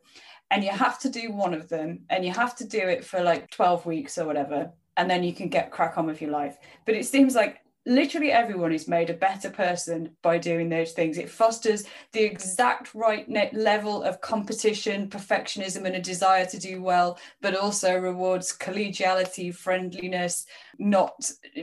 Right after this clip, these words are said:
resilience, not getting in a strop and throwing your thing in a bin when it doesn't work. So everyone should have to do that, and then they can do an English lit degree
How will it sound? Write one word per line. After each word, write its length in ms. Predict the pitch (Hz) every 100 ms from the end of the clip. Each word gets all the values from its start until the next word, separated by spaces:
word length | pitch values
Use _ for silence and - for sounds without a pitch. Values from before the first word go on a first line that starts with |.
| 185
resilience, 720 | 208 208 220 208 190 185 -
not 280 | 202 202 -
getting 260 | 208 170 202
in 60 |
a 40 | 196
strop 300 | - 202 196
and 100 | 190
throwing 240 | 190 185
your 120 | 185
thing 220 | 185 196 190
in 80 | 185
a 40 |
bin 220 | 180 190
when 120 | 190 180
it 80 |
doesn't 280 | 180 180 185
work. 340 | 180 175 165 - - - -
So 460 | - 220 208 214 - _ -
everyone 380 | 269 277 262
should 140 | 254 247
have 160 | 240 240
to 80 |
do 220 | 214 220 185
that, 280 | 165 170 - -
and 160 | 202 202
then 160 | 180 180
they 80 | 175
can 140 | 175
do 120 | 170
an 100 | 170
English 280 | 165 170 170
lit 180 | 175 165
degree 380 | 156 165 156